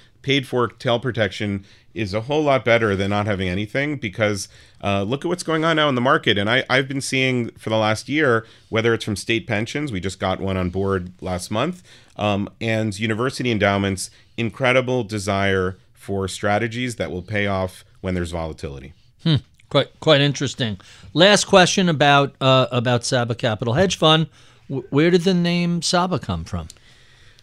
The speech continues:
Speaker 1: Uh, so I was at, <laughs> I was at Deutsche, and there were a lot of Deutsche prop groups, and I wanted to,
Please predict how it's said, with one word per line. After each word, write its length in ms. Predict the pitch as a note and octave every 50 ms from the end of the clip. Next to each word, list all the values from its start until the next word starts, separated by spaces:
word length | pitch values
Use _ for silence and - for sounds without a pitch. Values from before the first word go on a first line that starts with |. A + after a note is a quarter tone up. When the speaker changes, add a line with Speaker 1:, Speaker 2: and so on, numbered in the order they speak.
| - -
Speaker 1:
Uh, 280 | D3+ D#3 D#3+ D#3 D3+ - -
so 240 | - - - D#3+ D#3
I 140 | B2 C#3+ E3+
was 140 | F#3+ F3+ F3+
at, 140 | E3 - - - - - -
<laughs> 180 | - B2 -
I 20 | D#3
was 140 | C#3+ C#3+ B2+
at 120 | C3 A2
Deutsche, 340 | - A2+ A2 A2+ - - G#2+ G2+ G2 G2 F#2+ - - -
and 440 | G2+ G#2 G2 F#2+ F#2 F#2 F#2+ F2 - - - - - - -
there 100 | - -
were 60 | C#3+
a 40 | C#3
lot 140 | B2+ B2 A#2
of 140 | A2+ G2 -
Deutsche 260 | G2 G2 G#2 - - F#2+ -
prop 280 | G2 F2+ F#2 F#2 -
groups, 440 | - G2 F#2 F2+ F2 - - - - - _ -
and 200 | F#2 F#2 F#2 F#2+
I 60 | G2
wanted 420 | G2+ A2 A2+ A2 - - A2+ F#2+ -
to, 500 | - G#2 G#2 G2 G2 G2 G2 F#2+ F#2